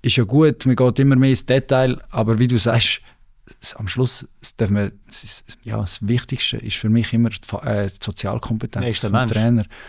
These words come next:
Speaker 1: Und wenn du, als Trainer kannst du dir das Fachliche, könntest du jetzt auch von einem Co-Trainer holen oder vom Videoanalyst, aber am Schluss geht's genau das, was du sagst, es geht darum,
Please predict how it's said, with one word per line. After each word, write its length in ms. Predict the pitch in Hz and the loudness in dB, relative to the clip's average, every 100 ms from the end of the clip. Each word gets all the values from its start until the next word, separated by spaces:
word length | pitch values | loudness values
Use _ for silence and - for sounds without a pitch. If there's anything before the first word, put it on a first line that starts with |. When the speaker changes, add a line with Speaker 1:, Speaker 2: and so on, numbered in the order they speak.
| - - | -18 0
Speaker 1:
Und 100 | 117 | 2
wenn 120 | 113 | 2
du, 220 | - - | 0 -6
als 200 | 123 110 - | -4 -4 0
Trainer 260 | 120 131 | 2 2
kannst 240 | 117 104 120 | 0 -2 0
du 60 | |
dir 200 | 113 104 - _ | 0 -2 -6 _
das 180 | - - | -8 -8
Fachliche, 520 | - 127 - 113 113 | -4 -4 -2 -6 -6
könntest 360 | - 123 120 - | -4 0 0 0
du 40 | |
jetzt 120 | 117 113 | -2 -2
auch 120 | 101 | 0
von 120 | 107 | 2
einem 100 | 104 | 0
Co-Trainer 500 | - 123 127 123 123 120 107 | 0 -2 2 2 2 2 0
holen 180 | 113 107 | 0 0
oder 180 | 98 - | -2 -2
vom 200 | 104 104 | 0 0
Videoanalyst, 760 | 117 120 117 113 120 - - - - - - - - - - - - | 2 2 2 2 0 -2 -8 -16 -18 -18 -20 -20 -20 -20 -20 -20 -10
aber 180 | 101 107 | -4 -2
am 80 | 95 | 0
Schluss 260 | 139 139 | 0 0
geht's 180 | 117 - | -2 0
genau 220 | 113 127 | 2 4
das, 140 | 127 113 | 2 0
was 60 | |
du 80 | 110 | -2
sagst, 380 | 98 120 113 - | 0 0 0 -4
es 120 | - | -4
geht 180 | 113 - | -4 -2
darum, 340 | 123 127 117 | 2 2 0